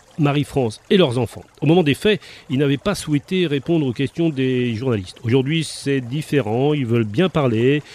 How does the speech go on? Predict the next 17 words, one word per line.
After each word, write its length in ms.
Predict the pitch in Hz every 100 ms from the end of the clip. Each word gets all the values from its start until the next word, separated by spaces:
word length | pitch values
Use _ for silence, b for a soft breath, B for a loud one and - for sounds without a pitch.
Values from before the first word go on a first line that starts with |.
| B B
ils 280 | 117 113 135
acceptent 480 | - - 165 -
de 200 | 117 113
se 240 | 143 - 185
confier. 480 | - 127 104 - 90 92
Au 40 |
bord 200 | 135 180
de 60 | 143
la 120 | 139
rivière, 440 | 127 113 170 185 - B B B
nous 220 | 127 127
évoquons 420 | 143 127 120 - 175
ce 80 |
qui 80 | -
s'est 160 | - 135
passé 340 | 120 110 -
ici, 380 | 139 107 - 151